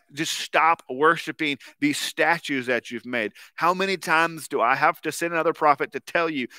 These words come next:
to stop making statues and worshiping? That's not your God. I'm your God. And so again and again, they would have to bring these corrections.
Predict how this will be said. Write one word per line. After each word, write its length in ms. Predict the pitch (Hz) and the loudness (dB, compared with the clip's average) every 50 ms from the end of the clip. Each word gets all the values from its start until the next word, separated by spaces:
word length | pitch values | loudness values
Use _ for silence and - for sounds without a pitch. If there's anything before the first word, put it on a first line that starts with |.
| - - - | -20 -10 -8
to 100 | 151 147 | -6 -6
stop 580 | - - - - - - - 160 165 175 170 - _ - | -6 -6 -8 -8 -2 2 4 6 6 6 4 2 _ -16
making 540 | 143 143 151 156 165 160 - 170 165 156 | -6 2 4 4 4 4 2 -6 -8 -8
statues 480 | 135 - - 180 165 160 - - 160 139 | -8 -2 2 4 4 4 2 0 -4 -4
and 100 | 143 147 | -4 -2
worshiping? 380 | 147 160 156 - - 160 139 - - - - - | -2 -2 -2 -4 -6 -8 -8 -8 -10 -12 -10 -8
That's 200 | 139 - - 151 | -8 -8 -8 -2
not 320 | 165 180 185 190 - - | 2 4 6 6 4 4
your 80 | 190 175 | 0 2
God. 320 | 156 190 185 175 165 151 - - | 6 8 8 8 8 6 4 4
I'm 320 | 170 180 185 190 190 190 | 6 6 6 6 4 4
your 120 | 190 175 | 2 2
God. 440 | 151 131 180 160 151 131 113 110 113 | 2 4 4 4 4 2 0 -4 -6
And 80 | 127 120 | -8 -6
so 80 | - | -4
again 300 | 139 131 127 151 175 180 | -4 -2 -2 -2 -2 -2
and 80 | 180 175 | -2 -2
again, 340 | 180 170 147 170 170 147 127 _ - - _ | -4 -4 -2 -4 -4 -4 -6 _ -16 -16 _
they 60 | - | -6
would 80 | 147 143 | -4 -4
have 120 | 143 131 | -4 -4
to 100 | - 143 | -4 -4
bring 340 | 127 123 123 151 165 165 160 | -4 -4 -4 -4 -4 -4 -4
these 160 | 156 143 - | -8 -10 -10
corrections. 920 | - - - 139 127 123 120 - _ - - - - _ _ - - - | -10 -8 -6 -4 -2 -2 -4 -4 _ -14 -16 -16 -18 _ _ -20 -20 -20